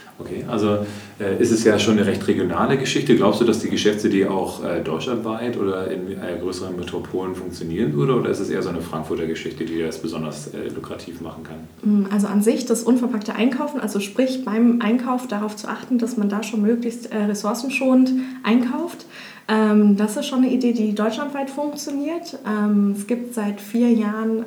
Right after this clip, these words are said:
Speaker 2: ähm, das, das Konzept des Unverpacktladens, ähm, äh, wo man eben mit seinem eigenen Behälter kommt und, äh, sich seine, seine, äh, Lebensmittel abfüllt.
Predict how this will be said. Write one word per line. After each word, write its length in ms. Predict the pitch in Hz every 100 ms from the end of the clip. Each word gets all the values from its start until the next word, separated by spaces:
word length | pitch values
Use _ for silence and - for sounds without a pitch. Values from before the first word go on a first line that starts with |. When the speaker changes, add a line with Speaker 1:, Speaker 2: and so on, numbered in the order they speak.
| 214
Speaker 2:
ähm, 380 | 202 202 202 196
das, 420 | 196 - - - - -
das 280 | 196 - -
Konzept 400 | 202 202 208 208
des 80 |
Unverpacktladens, 1080 | - 294 285 285 - - 247 247 262 262 262 - - - - -
ähm, 460 | 220 214 208 208
äh, 180 | 196 196 196
wo 60 |
man 220 | 208 220 202
eben 200 | 214 208
mit 160 | 208
seinem 180 | 208 208
eigenen 280 | - 220 208
Behälter 400 | 196 226 240 240 240 -
kommt 400 | 240 262 - -
und, 400 | 208 208 214 -
äh, 280 | 202 196
sich 200 | 196 208
seine, 280 | 196 202 196
seine, 320 | - 196 202 202
äh, 40 |
Lebensmittel 520 | 202 208 233 233 202 208
abfüllt. 600 | 254 - - 294 339 359